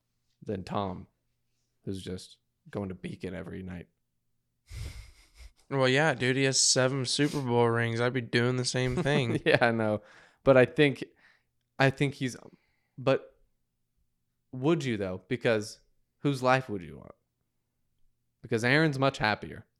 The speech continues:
Speaker 2: I would for sure take Aaron's life,
Speaker 1: <laughs>
Speaker 2: but
Speaker 1: Yeah.
Speaker 2: what I don't understand is Tom
Speaker 1: Nope,
Speaker 2: Brady
Speaker 1: nope.
Speaker 2: in front of the whole world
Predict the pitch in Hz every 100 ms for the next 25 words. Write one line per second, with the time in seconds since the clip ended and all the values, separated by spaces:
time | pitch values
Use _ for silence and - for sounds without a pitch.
0 | _ _ 123 160 165 127 143 127 147 135
1 | 123 120 - 117 113 110 120 113 113 165
2 | - 127 120 151 - 120 - _ _ _
3 | - - _ - 196 180 196 156 - _
4 | - 139 139 - 127 120 117 117 110 -
5 | - _ _ - - - _ _ _ _
6 | - 143 170 156 170 151 123 120 - 135
7 | 139 - 165 170 151 139 127 - 147 151
8 | 131 143 127 110 -